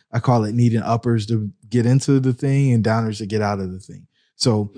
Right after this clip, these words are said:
we wanna take care of the stress. And once we do that, then we can focus on health,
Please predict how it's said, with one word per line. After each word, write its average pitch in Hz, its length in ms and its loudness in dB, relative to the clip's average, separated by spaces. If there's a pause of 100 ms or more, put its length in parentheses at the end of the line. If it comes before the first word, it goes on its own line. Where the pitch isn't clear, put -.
(160)
we 120 100 0
wanna 123 160 4
take 123 240 0
care 131 260 2
of 143 100 2
the 151 100 2
stress. 107 440 -2 (260)
And 113 120 4
once 143 160 4
we 143 100 4
do 208 180 2
that, 123 200 2
then 131 120 2
we 127 100 2
can 127 100 -2
focus 123 340 -2
on 107 100 -4
health, 107 300 -2